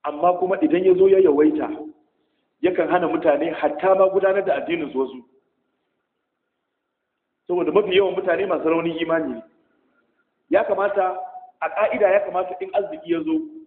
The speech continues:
mutum ya gode ma Allah, ya yi amfani da wannan arziki ya bauta ma Allah.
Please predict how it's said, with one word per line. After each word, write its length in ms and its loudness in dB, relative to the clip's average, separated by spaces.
mutum 220 -6
ya 100 4
gode 400 4
ma 140 0
Allah, 300 -2
ya 120 -2
yi 60 -8
amfani 380 -2
da 80 4
wannan 260 -4
arziki 340 -4
ya 60 2
bauta 340 2
ma 140 -4
Allah. 240 -6